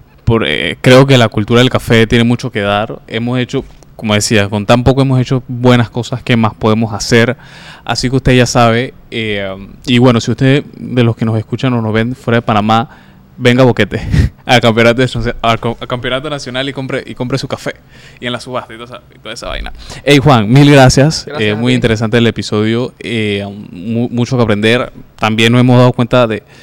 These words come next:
Speaker 1: del, del potencial que tenemos y, y, y, y viendo que, em, aprendiendo un poquito de la cultura y sabiendo que,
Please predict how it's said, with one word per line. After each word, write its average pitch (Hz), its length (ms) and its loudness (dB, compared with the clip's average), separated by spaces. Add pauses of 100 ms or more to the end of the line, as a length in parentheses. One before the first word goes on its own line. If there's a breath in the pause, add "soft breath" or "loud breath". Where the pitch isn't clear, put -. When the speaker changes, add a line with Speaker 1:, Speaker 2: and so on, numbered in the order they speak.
(360 loud breath)
Speaker 1:
del, 98 340 -8
del 104 140 -4
potencial 110 440 2
que 147 100 0
tenemos 117 500 -4
y, 104 220 -6 (100)
y, 101 340 -12
y, 101 320 -10 (360 loud breath)
y 110 120 -4
viendo 113 540 0
que, 113 380 -2
em, 101 200 -12 (680)
aprendiendo 139 340 2
un 196 40 0
poquito 170 220 0
de 180 60 6
la 151 40 2
cultura 143 300 0
y 156 80 0
sabiendo 123 420 -2
que, 131 300 -2